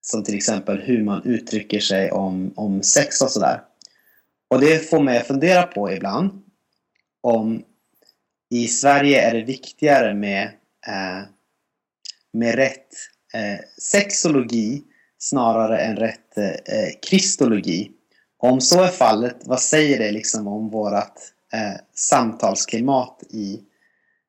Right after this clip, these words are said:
i, i liksom frikyrkliga, intresserade av teologikretsar? <laughs>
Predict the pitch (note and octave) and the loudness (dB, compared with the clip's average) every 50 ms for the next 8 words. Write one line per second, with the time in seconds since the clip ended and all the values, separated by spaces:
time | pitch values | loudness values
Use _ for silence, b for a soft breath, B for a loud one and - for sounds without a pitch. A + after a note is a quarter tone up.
0 | _ _ _ _ - G2+ G2 F#2 F#3+ G3+ E3 - E2+ - - B2 B2 - _ _ | _ _ _ _ -8 -6 -6 -4 -6 -6 -8 -10 -12 -14 -16 -20 -20 -20 _ _
1 | _ _ _ _ - G#2+ G#2+ G2+ G2 G#2+ - - G2 F#2 F#2+ F#2+ G#2 A2 - _ | _ _ _ _ -6 -4 -4 -2 -4 -4 -4 -4 -4 -4 -4 -6 -10 -12 -16 _
2 | _ _ _ _ - - - - - B2+ A#2+ A#2 G#2+ G2+ G2 - - - - _ | _ _ _ _ -20 -20 -20 -8 -4 -2 0 0 0 0 -2 -4 -6 -10 -16 _
3 | - - - - - A#2+ G#2+ - - - - G#2 F#2+ G#2 G2+ G#2 G2+ - - _ | -6 -4 -2 0 0 0 0 -2 -4 -6 -6 -2 2 2 2 2 0 -4 -12 _
4 | _ _ _ - C#3 C3 A#2 - - A#2 A2 - - - B2+ A#2+ A#2 A2 A2+ A2 | _ _ _ -4 -4 -2 -2 -2 -4 -4 -2 0 2 4 4 4 6 6 4 4
5 | G#2 G2+ G#2+ F#2 G#2 A2 A2 - - B2 A2 A2 A2+ A2 A2 A#2 A2+ G#2+ G#2 - | 4 4 4 4 4 2 2 0 0 0 2 2 2 0 2 2 0 0 0 0
6 | - - - - - - - - - C3+ - - | -2 -4 -4 -6 -6 0 2 4 4 4 4 2